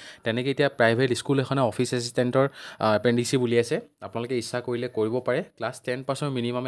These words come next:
এপ্লাই কৰিব পাৰে, কিন্তু নেপছত আপোনালোকৰ প্ৰফাইলখন বনোৱা হ'ব লাগিব। এইটো ওলাইছে, আপোনালোকৰ চৰাইদেউত ওলাইছে। মই ডেছক্ৰিপশ্যনৰ লিংকটো দি ৰাখিম, ইয়াৰ পৰা ডাইৰেক্টলি আপোনালোকে এপ্লাই ফৰ দিছ অপৰচুনিটি বুলি ক্লিক কৰি ডাইৰেক্ট এপ্লাই, এপ্লাই কৰিব পাৰিব। পোষ্ট কেইটা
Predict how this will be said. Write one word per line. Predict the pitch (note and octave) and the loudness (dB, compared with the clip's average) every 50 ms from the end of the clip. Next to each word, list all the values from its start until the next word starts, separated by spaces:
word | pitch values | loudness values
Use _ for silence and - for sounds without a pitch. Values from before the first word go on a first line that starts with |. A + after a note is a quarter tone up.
| A#2+ | -6
এপ্লাই | A2 - A2+ A#2 A#2 | -4 -4 -4 -4 -2
কৰিব | A#2+ A#2+ A#2+ | -2 -4 -2
পাৰে, | C3+ D#3 D#3+ | -4 -6 -6
কিন্তু | - B2 B2+ C3+ B2 A2+ | -6 -6 -6 -4 -2 -2
নেপছত | A2+ A#2 - - - D3 C3+ B2+ | -2 -2 0 2 4 4 4 6
আপোনালোকৰ | B2+ C3 C3 C3+ C#3 C3 - | 4 4 4 4 4 4 2
প্ৰফাইলখন | G#2 - A2+ A2+ A2+ - C3 B2 G#2 | 0 0 0 0 2 2 0 0 0
বনোৱা | G#2 G#2 A2+ A#2+ A#2 A2+ | 0 0 2 2 2 2
হ'ব | G#2+ A2 A#2 A#2+ | 0 0 0 0
লাগিব। | A#2+ A#2 A#2+ D#3+ A#3 - _ _ - - - - _ - C3 | 0 -4 -4 -4 -6 -6 _ _ -20 -20 -20 -20 _ -10 -8
এইটো | C3+ - E3+ | -6 -2 0
ওলাইছে, | D#3+ D3+ D3+ D3+ - D#3 | 0 0 0 0 0 -2
আপোনালোকৰ | D3 D3 C#3+ C#3+ D#3 - - | -2 -2 -2 -2 -2 -2 -2
চৰাইদেউত | - A2+ A2 A2+ B2 B2+ D3 C#3 C#3 | 0 2 2 2 4 4 2 2 2
ওলাইছে। | B2 A#2 A2+ - C3 E3+ D3+ A#2 | 0 -2 -2 -4 -8 -8 -6 -4
মই | A#2+ B2 B2 A#2 | -4 -4 -2 0
ডেছক্ৰিপশ্যনৰ | A2+ G#2+ - - C3+ B2+ - C#3 - C#3 B2+ A#2+ | -2 -2 -2 -2 -6 -6 -4 -2 -2 -2 -2 -2
লিংকটো | A#2+ A#2+ A#2 C#3 B2+ | -2 -4 -4 -6 -4
দি | B2 B2 B2 | -4 -4 -4
ৰাখিম, | A#2+ - C3+ C#3 | -4 -6 -6 -6
ইয়াৰ | B2+ A2 G#2+ | -6 -6 -2
পৰা | - B2 A#2 A2+ | -2 -2 0 0
ডাইৰেক্টলি | G#2 G#2+ A#2 A#2+ C3 B2+ A#2 | 0 0 0 -2 -2 -2 -2
আপোনালোকে | - B2 A#2+ A#2 C3 C#3 - - - - - _ | -2 -4 -6 -4 -6 -6 -8 -10 -16 -20 -20 _
এপ্লাই | - G#2 G#2 - B2+ C3 C#3 C#3+ C#3 | -10 -10 -6 -2 0 0 0 0 -2
ফৰ | - C3+ B2 A#2+ A#2+ | -2 -2 -2 -2 -2
দিছ | B2 - | -4 -4
অপৰচুনিটি | B2+ - - B2 A#2+ - A#2+ A#2+ A#2 A#2 B2+ A#2+ | -4 -4 -4 -4 -4 -4 -4 -6 -6 -6 -6 -6
বুলি | B2+ B2+ B2 - | -6 -6 -6 -6
ক্লিক | A#2 A#2 A#2 - | -8 -8 -8 -6
কৰি | - C3 C3 | -4 -4 -2
ডাইৰেক্ট | A2+ G#2+ G#2+ A#2 A#2 A2+ G2+ | 0 0 0 0 0 -2 -2
এপ্লাই, | G#2+ G#2+ G#2+ - G#2+ | -2 -2 -2 -2 -2
এপ্লাই | G#2+ - A2 A2+ A#2 | -4 -2 -2 0 0
কৰিব | A#2+ A2+ A2 A#2 - | 0 -2 -2 -2 -4
পাৰিব। | A2+ A2 A2 C3+ F#3 - - _ - - - - _ | -4 -4 -4 -4 -6 -6 -8 _ -20 -20 -20 -14 _
পোষ্ট | - C#3+ E3 E3 - | -4 -4 -4 -2 -2
কেইটা | E3+ D3+ E3 | 0 2 2